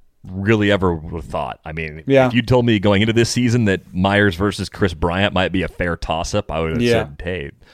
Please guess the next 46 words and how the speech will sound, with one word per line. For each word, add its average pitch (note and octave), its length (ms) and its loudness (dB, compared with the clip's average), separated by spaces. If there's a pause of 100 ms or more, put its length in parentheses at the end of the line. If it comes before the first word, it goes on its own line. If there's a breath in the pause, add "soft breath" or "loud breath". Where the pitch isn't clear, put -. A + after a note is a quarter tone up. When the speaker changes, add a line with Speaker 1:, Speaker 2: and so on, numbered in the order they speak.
(160 soft breath)
Speaker 2:
That's G2+ 120 -12
true. G#2+ 200 -6
Speaker 1:
uh, G2+ 40 -14 (180)
pass F#2+ 260 0
some G#2 100 2
of F#2 60 4
that F#2+ 100 4
over D2+ 200 -4
here," D#2+ 340 -4
'cause C#2 140 -8
that's, - 480 -8
that's - 180 -6
crazy E2 360 0
talk. - 420 -10
You D2+ 80 -8
know, D2+ 160 -6
like, C#2+ 160 -10
I, D#2 240 -8 (160)
I, F2+ 160 -4
I - 40 4
would G2+ 140 0
like G#2+ 260 2
whatever G#2 240 2
double G2+ 320 2
I G2 120 2
P G2 340 2
As F2 140 0
you've G#2 100 -2
been E2 240 -2
drinking D2+ 480 -8
all D#2 200 -4
day D2+ 360 -6
if, - 240 -12
uh, C#2+ 240 -6 (300)
if - 120 -14
you E2 80 -8
saw D#2 300 0
that. F2 320 -4
But G2 160 -4
hey, G#2 240 2
look, E2 260 -6
I F2 140 -2
mean, G2 180 0
Wil B2 160 4
Myers, F#2+ 460 2
again, D2 320 -6